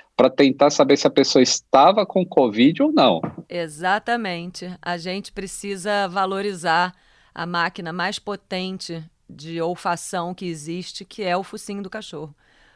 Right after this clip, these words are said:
Speaker 2: O cachorro tem uma capacidade olfativa absurda. Esses cães farejadores de focinho comprido têm uma,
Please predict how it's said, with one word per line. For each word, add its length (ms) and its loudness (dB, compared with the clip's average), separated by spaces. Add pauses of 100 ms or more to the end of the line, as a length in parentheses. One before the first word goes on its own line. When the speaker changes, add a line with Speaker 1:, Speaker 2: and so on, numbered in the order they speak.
(120)
Speaker 2:
O 80 -20
cachorro 400 -8
tem 120 -8
uma 140 -6
capacidade 560 -6
olfativa 800 -8 (580)
absurda. 840 -6 (400)
Esses 340 -8
cães 260 -6
farejadores 680 -6
de 100 -14
focinho 400 -10
comprido 480 -6
têm 220 -8
uma, 420 -4